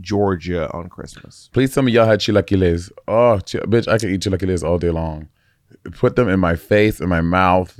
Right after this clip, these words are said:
Speaker 2: in my stomach. Feed them to me all day long.
Speaker 1: Well, it's more of a breakfast food.
Speaker 2: Yeah, it's for breakfast.
Speaker 1: Um, and we didn't, I mean, we had chilaquiles at the, um, breakfast spot, like, at the restaurant around the corner, but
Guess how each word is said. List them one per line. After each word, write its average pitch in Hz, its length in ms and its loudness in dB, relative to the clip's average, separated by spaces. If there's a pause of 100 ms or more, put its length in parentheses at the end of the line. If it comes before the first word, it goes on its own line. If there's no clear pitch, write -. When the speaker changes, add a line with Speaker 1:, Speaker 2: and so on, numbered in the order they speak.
(120)
Speaker 2:
in 101 140 2
my 98 140 2
stomach. 80 520 -4 (800)
Feed - 380 -4
them 87 160 0
to 87 120 -4
me 85 100 0
all 76 160 -2
day 69 120 -6
long. - 200 -12
Speaker 1:
Well, 135 160 2
it's 151 140 -2
more 202 140 0
of 160 80 0
a 123 80 4
breakfast 104 500 -6
food. 170 280 -6 (320)
Speaker 2:
Yeah, - 280 0 (280)
it's - 80 -20
for - 100 -2
breakfast. - 640 -6
Speaker 1:
Um, 110 480 0
and 113 100 -2
we 117 120 2
didn't, 110 580 -12
I - 60 -18
mean, 110 160 -2
we 123 100 0
had 127 160 0
chilaquiles 110 680 -4
at 101 160 -10
the, 95 160 -4
um, 85 680 -8 (120)
breakfast 95 640 -4
spot, 95 260 -2
like, 95 140 -8
at 98 100 -10
the 92 80 -6
restaurant 104 340 -4
around 113 120 -2
the 107 60 -8
corner, 127 360 -4
but 113 280 -4